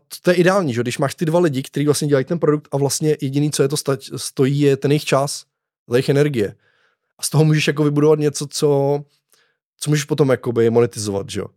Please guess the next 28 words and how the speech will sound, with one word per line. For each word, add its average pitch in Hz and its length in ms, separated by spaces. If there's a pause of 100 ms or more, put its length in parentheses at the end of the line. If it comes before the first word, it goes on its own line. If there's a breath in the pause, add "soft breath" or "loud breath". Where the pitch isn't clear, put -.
Ale 113 100
my 135 80
jsme 147 160
tady 143 220
vlastně 143 260
i 151 80
na 131 100
ten 160 180
vývoj, 127 340
který 117 180
byl 135 240 (540 soft breath)
docela 156 240
hustý, 190 360
jako 98 220
vlastně, 101 300
jo, 98 240 (400 soft breath)
eh, 117 260
tak, 131 640 (100)
eh, 113 280 (140)
tak, - 160 (200)
tak - 180
prostě - 280
tam 110 160 (540)
to - 100
stálo 107 420
hrozný 104 320
majlant, 98 420
no. - 120